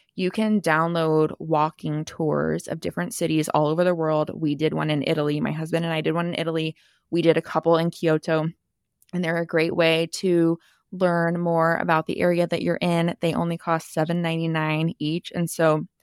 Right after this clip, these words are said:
super cheap. We just bring our AirPods and hook 'em up to one phone and, you know, got to know a little bit more about the area.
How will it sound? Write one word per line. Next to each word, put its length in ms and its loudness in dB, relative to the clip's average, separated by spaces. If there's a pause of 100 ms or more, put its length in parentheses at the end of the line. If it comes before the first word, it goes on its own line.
(160)
super 320 2
cheap. 440 -2 (320)
We 60 -4
just 180 -6
bring 160 0
our 120 4
AirPods 720 2
and 260 -4
hook 200 -4
'em 80 0
up 140 -4
to 120 -6
one 200 -2
phone 460 -2 (480)
and, 680 0 (280)
you 160 -4
know, 100 0
got 300 4 (160)
to 120 -6
know 280 0
a 80 -2
little 160 -2
bit 140 -2
more 240 0
about 320 0 (340)
the 120 -2
area. 640 2